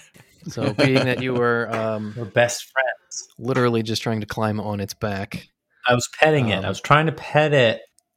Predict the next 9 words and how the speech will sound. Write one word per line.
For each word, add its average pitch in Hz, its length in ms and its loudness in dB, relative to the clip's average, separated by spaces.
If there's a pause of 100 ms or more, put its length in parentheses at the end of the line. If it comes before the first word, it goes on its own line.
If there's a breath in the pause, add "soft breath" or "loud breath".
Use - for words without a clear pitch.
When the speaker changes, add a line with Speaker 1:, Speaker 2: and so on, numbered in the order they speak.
(120)
Speaker 1:
uh, 98 380 -12 (1080)
did 381 280 2
not 294 260 -4 (140)
take 247 340 -2
too 214 320 0
kindly 175 560 -4
to 143 360 -8
that. 110 400 -8 (760 soft breath)
Um, 104 460 -10